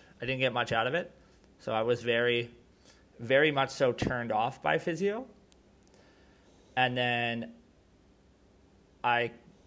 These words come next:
w-, applied to school to be, like, a P E teacher.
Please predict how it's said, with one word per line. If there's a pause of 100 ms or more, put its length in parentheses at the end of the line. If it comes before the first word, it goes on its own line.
(140)
w-, (220)
applied
to
school
to
be, (100)
like,
a
P
E
teacher.